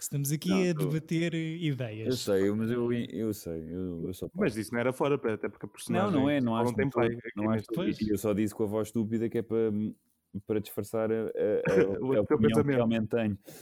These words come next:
Speaker 1: Para não soar a pedante, não é?
Speaker 2: Exato.
Speaker 1: Ser,
Speaker 2: Pá,
Speaker 1: ser
Speaker 2: eu não
Speaker 1: dito
Speaker 2: eu,
Speaker 1: com ironia.
Speaker 2: eu tenho mesmo muito medo de ser pedante, mas eu acho que já,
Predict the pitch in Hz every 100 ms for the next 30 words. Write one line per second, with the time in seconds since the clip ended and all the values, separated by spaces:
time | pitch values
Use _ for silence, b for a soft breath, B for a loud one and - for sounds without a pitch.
0 | B 143 139 135 139 139 127 131 123 113
1 | 107 120 110 - 90 123 127 127 101 92
2 | 98 110 151 - 110 151 147 139 135 127
3 | 123 110 - 117 117 120 113 113 120 123
4 | 110 98 95 - 92 73 98 - 92 -
5 | 85 90 85 92 98 101 101 _ - 98
6 | 90 87